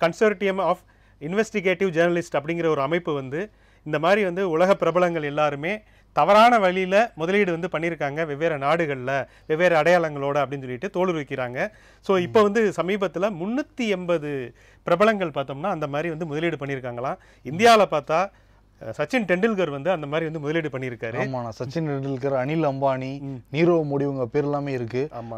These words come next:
Speaker 2: சச்சின் டெண்டுல்கரோட பேரை பார்த்தா தான் ஆடி போயிருப்பாங்க.
Speaker 1: ம்.
Speaker 2: ஆ? ஏன் ஃபுல்லா இங்க சம்பாரிச்சிட்டு இப்ப வெளிநாட்டுல போய் முதலீடு பண்றீங்களே, உங்களுக்காக சச்சின்,
Speaker 1: ம்.
Speaker 2: சச்சின் எவ்வளவு குரல் வந்து ஒலிச்சிருக்கும். நம்மளோட குரல் சேர்த்து தான் சொல்றேன் அது.
Speaker 1: ஆமா, சுகி.
Speaker 2: இது என்னன்னா,
Speaker 1: ம்.
Speaker 2: ஆ,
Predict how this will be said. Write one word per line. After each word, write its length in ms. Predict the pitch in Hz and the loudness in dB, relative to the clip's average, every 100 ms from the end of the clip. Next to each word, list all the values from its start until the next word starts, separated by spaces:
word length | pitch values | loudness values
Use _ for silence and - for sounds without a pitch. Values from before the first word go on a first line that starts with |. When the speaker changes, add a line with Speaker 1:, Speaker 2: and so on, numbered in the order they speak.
| 110 | -8
Speaker 2:
சச்சின் 260 | 127 131 190 | -6 -2 0
டெண்டுல்கரோட 640 | 160 208 170 165 160 147 | 2 2 4 4 4 2
பேரை 260 | 131 170 | 2 0
பார்த்தா 180 | 151 156 | 2 0
தான் 140 | 151 143 | 0 0
ஆடி 140 | 160 | 0
போயிருப்பாங்க. 560 | 143 143 127 135 123 123 | -2 -6 -4 -6 -6 -10
Speaker 1:
ம். 140 | 147 147 | -10 -6
Speaker 2:
ஆ? 160 | 175 196 - _ - | -6 -8 -16 _ -4
ஏன் 180 | 139 131 | 0 0
ஃபுல்லா 400 | - 135 160 185 | -2 -2 2 2
இங்க 180 | 175 151 147 | 2 0 0
சம்பாரிச்சிட்டு 580 | 147 160 143 127 131 | 0 0 0 -2 -2
இப்ப 160 | 165 156 | -2 -4
வெளிநாட்டுல 480 | 135 156 180 165 156 | -2 -2 0 0 0
போய் 100 | 160 | 0
முதலீடு 340 | 151 156 156 | -2 -2 -2
பண்றீங்களே, 440 | 139 143 139 135 147 | -4 -4 -6 -4 -4
உங்களுக்காக 400 | 147 135 160 147 | -2 0 2 2
சச்சின், 920 | 165 160 - - 180 180 175 180 185 165 | 0 0 -2 0 2 0 -4 -6 -6 -6
Speaker 1:
ம். 100 | 139 - 139 | -10 -12 -2
Speaker 2:
சச்சின் 360 | 170 151 185 185 | 0 2 0 0
எவ்வளவு 340 | 156 165 180 | 2 4 4
குரல் 220 | 151 175 | 4 4
வந்து 320 | 180 170 160 151 | 6 4 2 0
ஒலிச்சிருக்கும். 300 | 143 143 135 | 0 -4 -4
நம்மளோட 260 | 131 147 | -2 -2
குரல் 180 | 143 156 | 0 -2
சேர்த்து 240 | 151 135 | -4 -6
தான் 120 | 139 143 | -6 -6
சொல்றேன் 300 | 131 120 117 | -6 -8 -8
அது. 180 | 113 107 120 131 | -10 -12 -8 -8
Speaker 1:
ஆமா, 280 | 135 131 | -8 -12
சுகி. 80 | 117 | -6
Speaker 2:
இது 200 | 156 160 | -2 0
என்னன்னா, 420 | 180 208 180 165 208 | 0 -2 0 0 -2
Speaker 1:
ம். 180 | 139 123 - | -8 -14 0
Speaker 2:
ஆ, 160 | 151 | 2